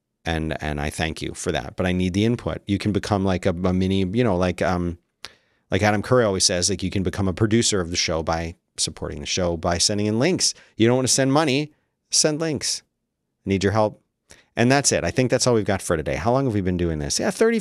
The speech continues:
I'm trying to do this for around a half an hour. That seems fine. Do you want more? You gotta tell me that.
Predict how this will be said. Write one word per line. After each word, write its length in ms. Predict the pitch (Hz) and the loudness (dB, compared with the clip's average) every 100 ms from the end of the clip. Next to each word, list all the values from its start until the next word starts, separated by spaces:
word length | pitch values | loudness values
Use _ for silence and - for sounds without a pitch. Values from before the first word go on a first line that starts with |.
| - | -2
I'm 180 | 180 196 | -2 0
trying 260 | - 233 277 | -2 -2 0
to 60 | |
do 120 | 180 175 | 0 0
this 140 | 147 | -2
for 220 | - 151 | 2 2
around 240 | 135 123 113 | 4 2 0
a 40 | |
half 240 | 107 95 | 0 -2
an 60 | 92 | -2
hour. 280 | 80 76 82 | 0 -2 -4
That 160 | - 147 | -6 -4
seems 320 | - 196 180 | -2 -2 -4
fine. 560 | - 156 139 80 123 180 _ _ _ _ _ _ _ | -4 -2 -2 -4 -6 -10 _ _ _ _ _ _ _
Do 80 | 113 | 2
you 60 | 117 | 2
want 160 | 107 | 0
more? 400 | 107 104 139 175 - _ _ | 0 2 2 0 -6 _ _
You 140 | 104 95 | -2 0
gotta 160 | 98 | 0
tell 180 | 92 110 | 0 -2
me 140 | 110 78 | 0 -2
that. 240 | 71 | -4